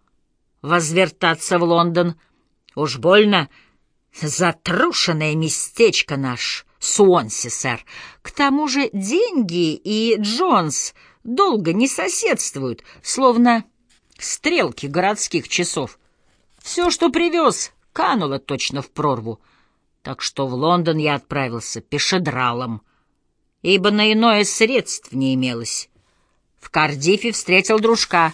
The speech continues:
кто меня приютил. Один его знакомец, узнав, что я обучен письму и счету,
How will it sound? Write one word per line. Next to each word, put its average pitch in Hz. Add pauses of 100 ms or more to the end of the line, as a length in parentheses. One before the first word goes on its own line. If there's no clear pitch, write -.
(640)
кто 175
меня 165
приютил. 160 (560)
Один 370
его 320
знакомец, 247
узнав, 175
что -
я 170
обучен 175
письму 170
и 170
счету, 156